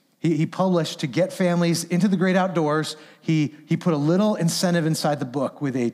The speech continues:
a twenty-four line poem that he claimed contained the clues to finding this treasure, which was a ten-by-ten chest of gold that he'd hidden somewhere in the Rocky Mountains.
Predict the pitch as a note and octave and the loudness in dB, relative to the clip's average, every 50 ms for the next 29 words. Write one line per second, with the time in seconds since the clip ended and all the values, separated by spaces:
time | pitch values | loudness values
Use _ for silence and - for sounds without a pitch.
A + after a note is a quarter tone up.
0 | - - C3+ B2 - - - D3 D#3+ F3+ F#3+ F#3 F#3 - E3 D#3+ D#3 D3+ C#3+ C3 | -6 -10 -10 -10 -10 -12 -8 -4 0 0 0 0 0 -2 -4 -2 -2 -2 -2 -2
1 | C3 C3 C3 C3 C3 B2+ - - - - _ _ - - - F3 D#3 B2 G2+ E2+ | -2 -2 -2 -2 -2 -4 -6 -10 -16 -20 _ _ -8 -4 -2 -2 0 -2 -4 -4
2 | - - - _ _ _ _ _ _ C#3+ C#3 C#3 - - - - E3 E3 F3+ F#3 | -8 -12 -20 _ _ _ _ _ _ -4 -4 -4 -4 -6 -6 -4 -2 0 2 4
3 | F#3 F#3 F3+ - - D3+ C3 - - D3+ D3 C#3+ C3+ A#2+ C3 B2+ - - - - | 4 2 2 0 -4 -6 -4 -4 -4 -2 -2 -2 -2 -4 -6 -6 -8 -10 -6 -2
4 | F3+ G3 F3+ D#3+ C#3 C3 B2+ - - - B2+ - - - D3+ D#3 E3+ E3+ C#3 A#2+ | 0 2 4 4 2 2 0 -4 -6 -10 -14 -14 -8 -6 -4 -2 0 0 0 -2
5 | A2 G#2+ G#2 - - - - - _ - A2 A#2 B2+ C#3+ C3 A#2+ - - - - | -2 -4 -6 -10 -16 -20 -20 -20 _ -20 -10 -6 -4 -4 -2 -4 -4 -4 -6 -6
6 | - - _ _ _ _ _ _ _ _ _ _ _ _ - - - - E3+ D#3 | -8 -12 _ _ _ _ _ _ _ _ _ _ _ _ -10 -10 -6 -4 -2 -2
7 | D#3 C#3+ - A2 F#2 F#2 - _ _ _ _ - C#3 - D#3 D3 B2 A#2+ G#2+ - | -2 -4 -6 -10 -12 -12 -18 _ _ _ _ -6 -4 -4 -4 -4 -2 -4 -4 -6
8 | - - - - F3 F3+ G#3 A3 A3+ A#3 G#3 - E3 D3 D#3+ E3 D#3 D3 - - | -8 -8 -4 -2 2 4 4 6 6 4 4 2 -2 -2 0 -2 -2 -4 -6 -6
9 | - E3 C3 A2+ G#2 G2+ G2+ A2 - _ _ _ _ _ - - - - F3+ F3+ | -4 -2 -2 -2 -4 -6 -8 -12 -16 _ _ _ _ _ -12 -6 -2 0 0 0
10 | F3+ - - - - E3 D#3 C3 C3+ A2 - D3+ D3 C3+ A#2 G2+ F2+ - - _ | -2 -4 -8 -8 -6 -6 -6 -6 -6 -4 -4 -2 -2 -2 -4 -4 -6 -10 -18 _
11 | _ _ _ _ _ _ _ _ _ _ _ _ - C#3+ C3 C3+ B2 - - E3 | _ _ _ _ _ _ _ _ _ _ _ _ -8 -4 -4 -2 -4 -2 -4 -4
12 | C#3 C3 C3 - - D3+ C3+ C3+ C3 B2+ B2+ B2 A#2+ A2+ G2+ - - A#2 A2 G2+ | -2 -2 -4 -6 -6 -6 -4 -4 -2 -2 -2 0 -2 -2 -4 -4 -6 -6 -6 -6
13 | F#2+ - - - - - | -6 -10 -18 -20 -20 -20